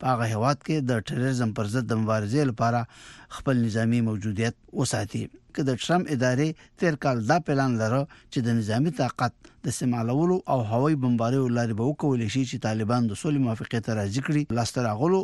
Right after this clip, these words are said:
مستندو ریپورټونو او ارقامو له مخې حقیقت بالکل برعکس څرګندېږي. د سره مقالې په پای کې راغلي دي چې په قطر کې د امریکا او طالبانو ترمنځ مخامخ خبرې د دې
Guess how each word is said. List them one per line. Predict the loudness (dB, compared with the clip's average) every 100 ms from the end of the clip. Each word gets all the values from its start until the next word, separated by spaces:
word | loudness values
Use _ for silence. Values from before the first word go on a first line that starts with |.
| 0
مستندو | -2 0 2 2 0 -2
ریپورټونو | -4 0 2 2 0 -2
او | 0 -2
ارقامو | 0 0 2 2
له | 0
مخې | -2 -4 -4 -2 -2
حقیقت | -2 0 0 2
بالکل | 0 0 -2 -2 -4 -2
برعکس | -2 -4 -4 -4
څرګندېږي. | 0 -2 0 -2 -2 -6 -8 _ -20 -20 -20 -20 -20 _
د | 0 2
سره | 2 2
مقالې | 2 2 2 2
په | 2 4
پای | 4 4
کې | 2
راغلي | 4 2 2
دي | 0 -2
چې | -2
په | -2
قطر | -4 0 0 0
کې | -6 -4 -2
د | 0
امریکا | 0 0 0 2 2 0 0
او | 0 0 -8 -20 _ 0
طالبانو | 2 2 2 2 2
ترمنځ | 0 0 0 0 0
مخامخ | 2 2 0 -2
خبرې | 0 2 0 -4 -16 -20 -8 -4
د | 0
دې | 2